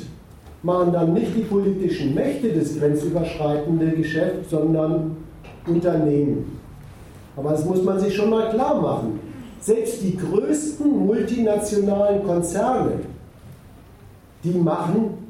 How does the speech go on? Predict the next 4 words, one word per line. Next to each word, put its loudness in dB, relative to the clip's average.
dann 0
nicht 0
die 4
Globalisierung 2